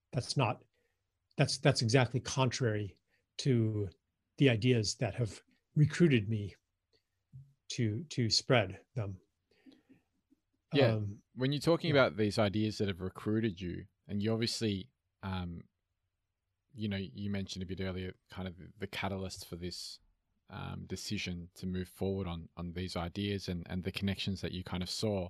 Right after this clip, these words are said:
Speaker 2: And it seems as though it, through your work, you're pulling in, you know, threads from all different places that seem to line up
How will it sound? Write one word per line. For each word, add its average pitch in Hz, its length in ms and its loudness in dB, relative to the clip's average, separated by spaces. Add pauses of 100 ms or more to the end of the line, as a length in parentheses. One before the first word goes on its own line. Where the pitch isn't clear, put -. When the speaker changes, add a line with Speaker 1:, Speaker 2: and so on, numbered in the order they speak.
(340)
Speaker 2:
And 107 100 0
it 107 60 -2
seems 143 320 4
as 107 80 -2
though 104 260 4
it, 98 140 -6
through 107 160 0
your 95 160 0
work, 90 360 -2
you're - 80 -2
pulling 107 340 -2
in, 90 260 -4 (400)
you 101 100 -4
know, 95 140 0
threads 104 460 -4
from 101 200 -4
all 107 120 -2
different 95 300 -10
places 92 400 -6
that - 100 -10
seem 101 220 -4
to 92 80 -8
line 92 220 -2
up - 120 -6